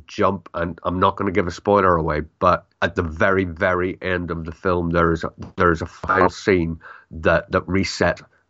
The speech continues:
everything for me. Innocent Thing is obviously a description of something,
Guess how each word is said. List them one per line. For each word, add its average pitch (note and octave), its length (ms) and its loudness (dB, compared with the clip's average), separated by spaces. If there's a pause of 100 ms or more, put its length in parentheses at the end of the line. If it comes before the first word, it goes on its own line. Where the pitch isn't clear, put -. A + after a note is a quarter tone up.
(140)
everything F2+ 540 -4
for E2+ 140 -10
me. D#2+ 240 -8 (340)
Innocent A2 480 0
Thing A2+ 420 0 (320)
is G2+ 460 -2 (300)
obviously F#2 560 2
a F2 80 2
description F2+ 580 -2
of D#2+ 140 -2
something, D#2+ 400 -2